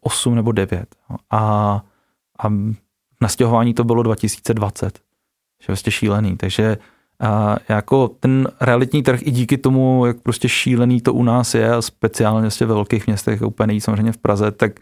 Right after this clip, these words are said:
a, tak má takovou setrvačnost, že, že i tyhle ty jako ohromný věci, co se dějou v zahraničí a na té makroúrovni, tak se do něj propisují jako hodně málo, protože prostě ten projekt ty běží už klidně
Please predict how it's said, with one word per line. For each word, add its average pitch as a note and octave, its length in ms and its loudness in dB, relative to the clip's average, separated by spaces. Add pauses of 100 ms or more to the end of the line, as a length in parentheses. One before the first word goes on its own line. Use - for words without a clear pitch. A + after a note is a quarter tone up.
(400)
a, A2 160 0
tak - 160 -2
má B2 120 4
takovou B2 280 2
setrvačnost, A#2 800 0 (320)
že, A#2+ 220 0 (500)
že G#2+ 100 2
i - 80 -6
tyhle B2 220 0
ty B2 100 -2
jako - 180 0
ohromný B2 680 2
věci, A2+ 340 0
co A2+ 120 -2
se A#2+ 120 0
dějou A#2 340 2
v A#2 360 -4
zahraničí A#2+ 1040 0
a A#2 360 0 (180)
na A#2 100 0
té B2 140 0
makroúrovni, A#2 640 2 (440)
tak A#2 160 0
se C3+ 100 4
do B2 60 4
něj C3+ 140 2
propisují C3 520 0
jako B2+ 240 0
hodně B2 220 2
málo, B2 420 4 (480)
protože B2+ 380 2
prostě B2+ 260 0
ten C3+ 160 2
projekt A#2+ 280 0
ty B2 120 0
běží A2+ 280 2
už A#2+ 100 -2
klidně A#2 420 0